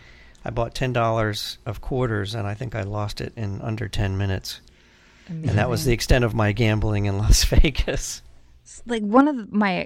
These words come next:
Speaker 2: gambling highlight, I don't gamble a lot, but I got a roll of nickels one time when New York, New York opened, and that was when, yeah, you played with the coins, the actual coins, and I doubled my roll <laughs> of, of nickels. I was
Speaker 1: Ooh.
Speaker 2: so excited. I'm still thrilled about winning,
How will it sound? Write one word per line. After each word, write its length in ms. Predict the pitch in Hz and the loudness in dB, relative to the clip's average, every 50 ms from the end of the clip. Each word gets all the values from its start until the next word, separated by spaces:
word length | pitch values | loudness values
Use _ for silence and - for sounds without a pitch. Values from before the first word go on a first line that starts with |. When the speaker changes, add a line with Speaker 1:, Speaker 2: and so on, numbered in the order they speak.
| - 170 - | -6 -8 -6
Speaker 2:
gambling 560 | - 175 185 196 208 240 233 240 254 254 254 | -4 -2 -2 -2 -2 -2 -2 -2 0 0 0
highlight, 360 | 247 240 233 233 240 240 - | 0 0 -2 -2 -2 -2 -2
I 60 | - | 0
don't 240 | 208 240 240 196 - | 0 0 -2 -2 -4
gamble 460 | - 175 165 156 151 160 151 151 151 | -8 -8 -8 -8 -8 -8 -10 -10 -8
a 20 | 151 | -10
lot, 300 | 151 151 151 165 - - | -8 -8 -8 -8 -8 -6
but 160 | 170 156 165 | -6 -6 -6
I 40 | 175 | -4
got 160 | 175 185 175 | -2 -2 -2
a 40 | 175 | -2
roll 340 | 170 156 170 170 170 170 175 | -4 -4 -6 -6 -4 -4 -6
of 140 | 175 160 165 160 | -8 -8 -8 -12
nickels 440 | 165 165 - 190 190 202 202 - | -12 -12 -10 -10 -12 -12 -12 -10
one 160 | - 208 208 202 | -10 -8 -8 -8
time 240 | - 214 208 208 | -8 -8 -6 -6
when 160 | 196 180 165 160 | -6 -6 -6 -6
New 80 | 165 170 | -6 -8
York, 360 | 165 170 165 165 170 _ - | -8 -6 -6 -8 -8 _ -10
New 80 | 170 | -10
York 340 | 160 156 151 151 165 - - | -10 -10 -10 -10 -12 -10 -10
opened, 320 | 190 185 - 214 214 220 220 | -10 -8 -8 -8 -6 -6 -6
and 180 | - 175 175 | -6 -6 -4
that 120 | 165 165 165 | -4 -4 -6
was 160 | 165 - - | -8 -8 -8
when, 240 | 170 165 165 165 - | -8 -8 -8 -10 -8
yeah, 140 | - 151 143 | -10 -10 -10
you 120 | 143 143 - | -10 -12 -14
played 260 | - - 170 160 156 | -12 -12 -12 -10 -10
with 140 | 165 - - | -12 -10 -10
the 100 | 160 156 | -12 -12
coins, 420 | - - 165 151 156 170 208 - | -10 -10 -10 -8 -8 -8 -10 -10
the 120 | - 160 | -10 -12
actual 280 | 160 160 - - - 180 | -12 -12 -14 -14 -16 -16
coins, 340 | - - 175 170 175 190 - _ - - - - _ - - - | -14 -12 -10 -8 -10 -10 -12 _ -20 -20 -20 -20 _ -20 -12 -10
and 120 | 170 175 | -8 -8
I 140 | 160 151 - _ | -8 -10 -14 _
doubled 500 | - 185 170 165 - 170 160 156 - - | -10 -10 -10 -6 -6 -6 -6 -6 -8 -8
my 120 | 170 151 147 | -8 -8 -8
roll 220 | 147 151 147 151 | -8 -8 -4 -4
<laughs> 20 | 208 | -2
of, 160 | 190 - - - - - - - 214 | -2 -2 -4 -4 -8 -10 -10 -6 -4
of 220 | 202 180 180 - - | -2 -2 -2 -4 -4
nickels. 560 | - 170 185 - 202 214 - - 233 - - 233 - - 240 214 - - | 0 2 2 6 6 4 6 6 4 6 6 4 4 4 2 0 4 4
I 160 | - - 196 | 6 6 8
was 140 | 170 143 127 | 8 8 6
Speaker 1:
Ooh. 120 | 120 107 101 | 6 4 2
Speaker 2:
so 600 | 101 107 - - - - - 190 175 165 165 160 156 | 2 0 -2 -2 -2 4 6 6 6 8 6 4 2
excited. 260 | 175 - - - - | -2 -2 -2 2 2
I'm 80 | 196 208 | 4 2
still 380 | - - - - 185 170 160 | 2 0 -2 2 4 4 6
thrilled 300 | 165 - 180 151 156 143 | 6 4 4 2 -2 -4
about 260 | 151 151 143 156 156 160 | -6 -6 -6 -6 -4 -4
winning, 280 | 156 147 139 147 170 | -4 -4 -4 -6 -8